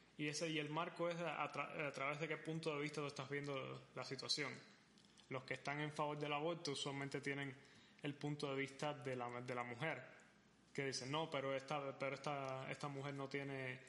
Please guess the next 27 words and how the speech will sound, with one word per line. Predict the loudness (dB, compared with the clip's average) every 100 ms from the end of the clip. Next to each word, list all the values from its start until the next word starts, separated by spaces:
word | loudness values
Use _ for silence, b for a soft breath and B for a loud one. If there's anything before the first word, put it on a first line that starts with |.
| -12 -2
por | -2 0
qué | -2 0 0 0 -2 -6 -20 -20 -20 -10
tener | -2 0 2 0 -4 -14 -20 -20 -16 -4
un, | 0 0 0 -2 -6 -8 -12 -20 -12 -4
un, | -2 -2 -2
un | 0 2
bebé | 2 2 2 0 2
si | 2 2
no | 2
quiere | 2 0
tenerlo". | 0 0 0 -2 -10 -14 B B B B
O | 0 2 2 2 2 2 2
está | 2 2 0
en, | 0 -2 -4 -10 -14 -4
eh, | -2 0 2
"Eso | 2 2
va | 0
a |
afectar | 0 -2 2 0 2
su | 2 4
vida | 4 4 2
y | 2 2
las | -2
mujeres | -2 0 2
deberían | 2 0 0
tener | -2 0
la, | 0 0 -2